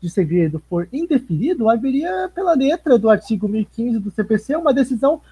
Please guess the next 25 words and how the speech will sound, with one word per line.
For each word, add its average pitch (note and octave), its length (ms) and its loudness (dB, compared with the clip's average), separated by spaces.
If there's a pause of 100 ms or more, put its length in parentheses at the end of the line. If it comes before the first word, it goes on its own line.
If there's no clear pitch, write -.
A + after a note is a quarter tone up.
(220)
irrecorrível G#4 680 6
de A#3+ 120 2
imediato, B3+ 600 0 (320)
e C#4 120 4
apenas D#4+ 400 2
ser F#4+ 160 4
impugnável A#3 920 6
em A3+ 380 2
preliminar C#4 500 2
de D4+ 60 2
apelação, E4 520 2
momento A#3+ 360 4
em B3 80 0
que A#3 220 2
a G#3 80 6
prestação G#3+ 500 0
ju-, G#3+ 300 0
jurisdicional G#3 680 0
sobre F3+ 240 -2
a F3 60 2
questão E3+ 520 -2
incidente, E3+ 640 -6 (440)
tardia, G4+ 540 6
seria B4+ 300 -2
inútil, F#4 440 2